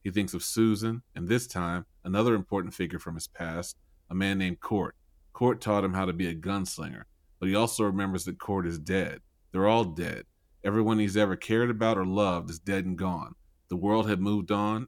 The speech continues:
and he moved along with it. Eventually, Roland comes upon a way station.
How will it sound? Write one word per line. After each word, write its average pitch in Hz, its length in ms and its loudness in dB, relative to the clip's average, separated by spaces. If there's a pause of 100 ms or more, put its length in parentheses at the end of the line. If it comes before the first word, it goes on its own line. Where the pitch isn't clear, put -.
and 87 80 -8
he 104 160 2
moved 104 300 0
along 95 360 -2
with 90 240 -4
it. - 80 -16 (500)
Eventually, 135 420 6
Roland 117 420 8
comes 110 240 2
upon 104 400 0
a 90 60 2
way 95 220 4
station. - 580 -8